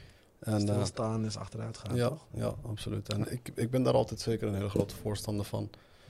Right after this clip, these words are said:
Speaker 1: Altijd het eerste waar ik, eh, aan denk is, eh, om, eh, technologisch, eh, zeker op vooruit te komen en vooral wat er aan zit te komen.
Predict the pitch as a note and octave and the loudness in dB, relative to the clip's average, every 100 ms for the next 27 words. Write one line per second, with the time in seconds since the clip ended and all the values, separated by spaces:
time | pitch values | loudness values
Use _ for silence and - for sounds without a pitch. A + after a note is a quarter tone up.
0 | B2 - - F2 G#2+ G#2 G2+ - G#2+ - | -20 -20 -14 -8 -4 -6 -6 -2 0 0
1 | G2+ G2 G2 A2+ G2+ G2 G2 F#2+ G2+ G#2 | 2 2 2 -2 0 0 -2 -2 -4 -4
2 | G2+ - G#2 G2 G2 G2 G2 G2+ G#2 - | -6 -6 -6 -4 -4 -4 -4 -6 -10 -14
3 | - - G2+ F#2+ G2+ G#2+ G#2 F#2+ - G2+ | -12 -6 -4 -2 -2 -2 -4 -6 -6 -6
4 | G2 - - - - A2 - G2 - A2 | -8 -12 -20 -16 -8 -6 -4 -6 -4 -2
5 | A2+ - - A2+ A2 A2 G2+ A2 A2 G#2 | -2 -2 -4 -2 -2 -4 -4 -2 0 0
6 | - - A2 G2 G2 - - F#2+ | -2 -2 0 0 -2 -4 -4 -4